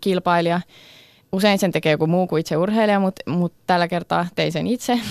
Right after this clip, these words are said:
<laughs> ja ei olisi ehkä kannattanut, ö,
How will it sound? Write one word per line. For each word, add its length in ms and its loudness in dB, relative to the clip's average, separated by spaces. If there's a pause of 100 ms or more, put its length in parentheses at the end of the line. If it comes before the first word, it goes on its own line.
(360)
<laughs> 480 -20
ja 160 -2
ei 200 -2
olisi 180 -4
ehkä 240 -4 (100)
kannattanut, 600 -2 (580)
ö, 40 4